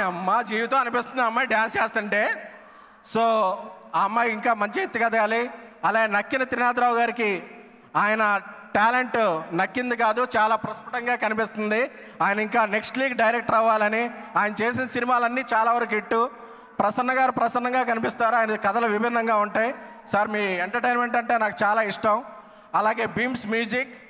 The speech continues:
అలాగే పీపుల్స్ మీడియా విశ్వప్రసాద్ గారు, మంచితనానికి షర్టు ప్యాంటు వేస్తే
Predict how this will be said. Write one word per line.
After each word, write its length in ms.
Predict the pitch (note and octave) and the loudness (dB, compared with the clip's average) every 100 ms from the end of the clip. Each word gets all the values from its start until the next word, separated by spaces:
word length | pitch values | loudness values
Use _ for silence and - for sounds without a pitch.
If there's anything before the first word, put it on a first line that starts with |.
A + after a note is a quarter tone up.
| - - - | -20 -14 -2
అలాగే 240 | G#3 A#3+ B3 A#3+ | 0 0 0 -2
పీపుల్స్ 360 | B3+ C4 B3 A#3+ | -4 -4 -4 -4
మీడియా 260 | A#3 A#3+ G#3+ F3+ D3+ - | 0 2 2 0 -4 -6
విశ్వప్రసాద్ 580 | G#3 B3 B3 A#3+ A#3 A3 G#3+ | -2 0 0 0 0 0 0
గారు, 180 | F3+ D3 - - - E3 | 0 -4 -8 -20 -12 -2
మంచితనానికి 640 | G3 B3 C4+ B3+ C4 B3+ B3+ A#3+ | -2 0 0 2 0 -2 -4 -2
షర్టు 280 | A3 - B3 | -2 -2 -2
ప్యాంటు 260 | A3+ A#3 A#3+ | 0 0 0
వేస్తే 240 | A#3 A#3 | -2 0